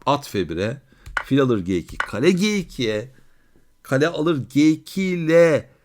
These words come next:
veziri kazanabilirsiniz. Bu da kazanç elbette ama Yağız acımasız davranıyor. Mat edeceğim seni diyor. Vezir H üç sonrasında bakayım mat ilanım var.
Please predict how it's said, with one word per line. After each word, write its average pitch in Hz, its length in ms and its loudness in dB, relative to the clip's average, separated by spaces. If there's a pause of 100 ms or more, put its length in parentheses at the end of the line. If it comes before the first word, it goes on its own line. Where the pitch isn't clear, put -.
(300)
veziri 139 540 2
kazanabilirsiniz. 139 1120 2
Bu 156 140 2
da 240 160 6
kazanç 143 500 4
elbette 117 360 -2
ama 147 180 -4
Yağız 98 540 0
acımasız 95 560 -4
davranıyor. 82 540 -6 (200)
Mat 104 240 -6
edeceğim 98 420 0
seni 76 300 -10
diyor. 73 180 -16 (1160)
Vezir 143 260 2
H 165 220 0
üç 196 80 -8
sonrasında 143 540 -2
bakayım 135 360 -2
mat 180 240 0
ilanım 185 360 4
var. 113 180 0